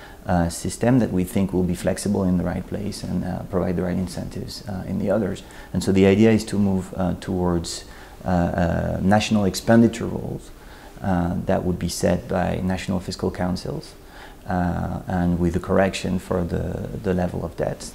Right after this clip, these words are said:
That's one part of it. Uh, the second part is to facilitate debt restructuring,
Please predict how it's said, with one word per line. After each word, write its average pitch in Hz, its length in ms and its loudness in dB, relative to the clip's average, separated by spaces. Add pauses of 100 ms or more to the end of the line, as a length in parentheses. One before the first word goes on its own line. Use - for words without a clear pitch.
That's - 300 -4
one 98 240 4
part 82 220 -4
of 85 80 -6
it. 127 140 -4 (640)
Uh, 92 180 -2
the 92 120 0
second 110 380 4
part 101 260 4
is 92 260 -2
to 101 180 -2
facilitate 98 840 2
debt 101 180 2
restructuring, 101 760 0